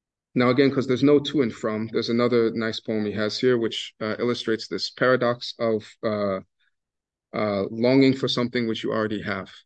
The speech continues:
Um, so he says, "How strange that I yearn for them," again, the plural here,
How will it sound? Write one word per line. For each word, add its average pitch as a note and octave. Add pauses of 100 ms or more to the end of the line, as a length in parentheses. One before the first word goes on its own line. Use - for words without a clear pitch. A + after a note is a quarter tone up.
(600)
Um, G2 (840)
so -
he A#2
says, A#2
"How D3
strange D3+
that B2+
I B2
yearn B2
for B2
them," A#2+
again, B2
the A2+
plural A2+
here, B2